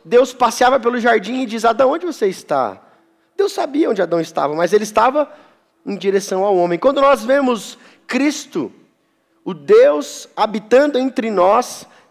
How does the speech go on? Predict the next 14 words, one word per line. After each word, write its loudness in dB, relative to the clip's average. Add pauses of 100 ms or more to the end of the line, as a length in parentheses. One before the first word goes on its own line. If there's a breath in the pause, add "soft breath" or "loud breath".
o -8
Deus 4
encarnado, 0 (180 loud breath)
é 2
um 4
movimento 2
de -10
Deus 2 (680)
em 2
nossa -2
direção, 0
para 0
nos -4
resgatar. -4